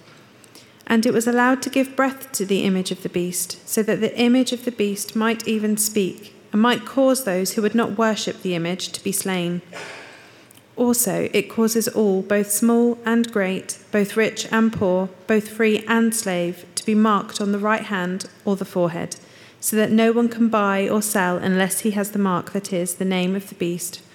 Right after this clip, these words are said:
or the number of its name. This calls for wisdom. Let the one who has understanding calculate the number of the beast, for it is the number of a man, and his number is six six six.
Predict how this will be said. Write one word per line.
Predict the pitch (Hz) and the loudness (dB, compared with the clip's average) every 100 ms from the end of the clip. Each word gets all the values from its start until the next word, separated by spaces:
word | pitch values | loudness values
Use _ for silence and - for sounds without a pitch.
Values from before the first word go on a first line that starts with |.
| - - | -10 0
or | 208 | 2
the | 226 | 4
number | 226 220 190 | 6 4 2
of | 180 185 | 0 0
its | 180 - - | -2 -2 -2
name. | 175 175 175 175 - - - - - - - - | 0 0 -2 -6 -14 -20 -20 -20 -20 -12 -12 -2
This | 233 226 | 0 0
calls | - 226 214 | 0 0 0
for | - | -2
wisdom. | 208 202 - 180 175 180 - - - - | 0 0 0 -4 -4 -6 -16 -20 -20 -6
Let | 226 226 226 | 0 0 0
the | 269 | 0
one | 240 202 190 | 2 2 2
who | 196 214 | 2 2
has | 202 202 | 2 2
understanding | 214 226 226 - 220 220 220 220 214 | 2 2 0 0 2 4 4 2 2
calculate | - 208 208 - 196 185 | -2 -4 -4 -2 0 0
the | 202 | 2
number | 196 185 185 | 2 0 -2
of | 185 | -2
the | 180 | -2
beast, | 175 165 160 - - - - - - | -2 -2 -6 -10 -16 -20 -20 -20 -6
for | - | -2
it | 226 | 0
is | 226 208 | 0 0
the | 214 | 2
number | 220 233 233 233 | 4 4 4 2
of | 233 | 2
a | |
man, | 220 190 180 165 170 - - 277 | 2 2 0 -2 -4 -10 -10 -2
and | 190 | 2
his | 226 233 | 2 2
number | 220 190 180 - 202 - | 2 0 -2 -4 -8 -8
is | 190 | -6
six | - - - - | -4 -4 -4 -6
six | 143 143 - | -6 -4 -4
six. | 170 - - - | -4 -6 -8 -8